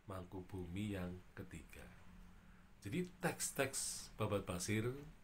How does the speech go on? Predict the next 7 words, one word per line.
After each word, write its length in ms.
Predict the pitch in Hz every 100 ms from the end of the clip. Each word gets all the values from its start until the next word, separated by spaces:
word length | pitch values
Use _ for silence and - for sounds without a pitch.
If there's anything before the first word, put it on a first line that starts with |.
| - - - - - - - - - - -
yang 320 | 85 90 90 101
ada 480 | 117 117 110 110 110 160 - - - - - -
itu 160 | - 117
sama 400 | 175 156 135 135
sekali 400 | - - 139 151
tidak 320 | 139 113 92
pernah 480 | - 117 120 117 110